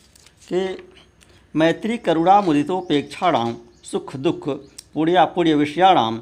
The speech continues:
भावनातश्चित्त प्रसादनम।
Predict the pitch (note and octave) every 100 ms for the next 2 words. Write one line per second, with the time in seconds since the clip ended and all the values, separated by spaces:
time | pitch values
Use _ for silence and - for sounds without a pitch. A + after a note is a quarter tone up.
0 | - - - - B2 A#2 B2+ C3+ C3+ C3+
1 | G3 G#3 - G4 - - E3+ B2+ G#2+ G2+
2 | A2+